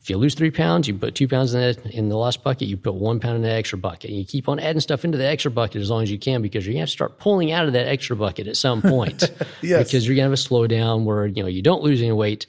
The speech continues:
Speaker 1: Don't stress out about it. It's just your body getting used to a new set point. That's all it is. Um, that's why you have a trainer, you have a health coach. You da-, sit down and you're gonna change some stuff dietarily and maybe change the workouts 'cause your body's just used to it,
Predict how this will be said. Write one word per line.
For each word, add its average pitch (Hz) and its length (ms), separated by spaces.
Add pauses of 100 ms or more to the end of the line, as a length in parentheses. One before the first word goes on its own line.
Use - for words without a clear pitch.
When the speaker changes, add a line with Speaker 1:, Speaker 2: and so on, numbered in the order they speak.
(480)
Speaker 1:
Don't 104 220
stress 127 400
out 113 180
about 107 200
it. 107 40
It's 101 80
just - 180
your 113 60
body 101 260
getting 117 260
used 110 240
to 123 80
a 120 60
new 120 100
set - 380
point. 90 300
That's - 180 (120)
all 98 180
it 117 200
is. - 220 (420)
Um, 98 420 (160)
that's - 140
why 95 80
you 104 80
have 123 100
a 135 40
trainer, 127 260
you 117 60
have 120 100
a 123 40
health 113 220
coach. 110 220
You 101 100
da-, 104 240
sit - 220
down 113 240
and 101 400
you're 98 100
gonna 95 140
change 127 280
some 127 60
stuff - 220
dietarily 107 800
and 92 100
maybe 107 200
change 120 220
the 117 40
workouts 98 600
'cause 127 120
your 131 80
body's 101 240
just 131 160
used 226 200
to 95 60
it, - 140